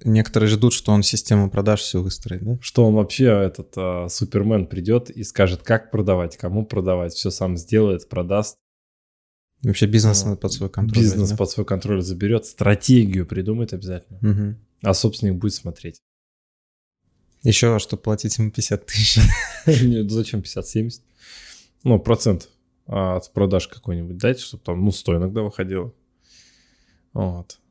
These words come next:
Speaker 2: Но да, это на самом деле смешно. А почему? Потому что так не работает.
Speaker 1: Ну да, сегодня мы расскажем,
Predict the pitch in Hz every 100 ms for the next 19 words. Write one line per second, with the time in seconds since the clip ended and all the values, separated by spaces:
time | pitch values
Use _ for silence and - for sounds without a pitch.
0 | _ 120 101 104 110 110 110 107 117 101
1 | - 95 - 98 95 95 - 92 120 139
2 | 160 - _ - - 98 - - - 131
3 | 127 95 90 101 - 98 90 87 87 87
4 | - _ _ _ _ _ _ _ 110 107
5 | 117 - 117 117 117 113 - 113 104